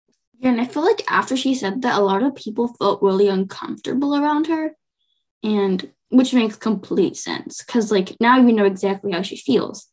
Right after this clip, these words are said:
you know? Like, you know how she looks at minorities, and, like, whenever you go, like, people could, like, I guess, feel scared now, 'cause, like, whenever they,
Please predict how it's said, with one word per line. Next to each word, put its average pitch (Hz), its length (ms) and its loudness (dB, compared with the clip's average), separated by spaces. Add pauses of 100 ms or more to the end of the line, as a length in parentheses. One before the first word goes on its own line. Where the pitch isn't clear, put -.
you 196 160 0
know? 180 320 -2 (280)
Like, - 200 -10 (320)
you 233 120 4
know 240 120 4
how 220 200 2
she 240 160 0
looks 196 400 0
at - 120 -4
minorities, 185 540 0
and, 180 120 -2
like, 170 200 -4 (680)
whenever 233 360 0
you 240 160 2
go, 196 260 -2
like, 196 340 -6 (720)
people 277 280 2
could, 262 180 2
like, 214 300 -2 (880)
I 240 80 -6
guess, 254 200 0
feel 208 160 -4
scared 262 480 -2
now, 180 220 -2
'cause, - 160 -12
like, 202 80 -8
whenever 220 300 0
they, 190 240 -2